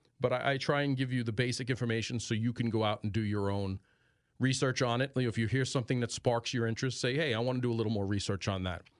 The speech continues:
You know, I saw this." And that's what, why the Odyssey app is so great, because you can go through it. You could see the chapters of what I talked about and, uh, say, "Okay, this is the time he talked about that.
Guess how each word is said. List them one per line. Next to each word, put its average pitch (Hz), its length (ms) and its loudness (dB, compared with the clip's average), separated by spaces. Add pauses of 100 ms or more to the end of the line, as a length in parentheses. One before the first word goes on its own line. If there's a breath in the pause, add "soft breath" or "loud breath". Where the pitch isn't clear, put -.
(100)
You 110 100 0
know, 101 60 0
I 101 60 -2
saw 110 300 0
this." 110 220 0
And 143 420 -2
that's 165 220 0
what, 175 160 -2
why 156 200 2
the 131 200 0
Odyssey 120 400 0
app 107 220 -2
is 110 80 -2
so 110 160 0
great, 104 340 -2
because 107 260 -2
you 113 80 -4
can 104 120 -10
go 120 160 0
through 127 260 -2
it. - 60 -4
You 107 100 -2
could - 120 -2
see 135 120 0
the 113 100 -2
chapters 117 500 0
of 104 60 -2
what 104 120 0
I 95 80 -4
talked 131 340 -2
about 95 320 0 (640 soft breath)
and, 110 260 0
uh, 110 140 0
say, 131 220 0
"Okay, 135 240 0
this 135 200 0
is 110 80 -8
the 110 100 -4
time 117 280 0
he 113 80 0
talked 113 280 0
about 104 280 0
that. 110 240 0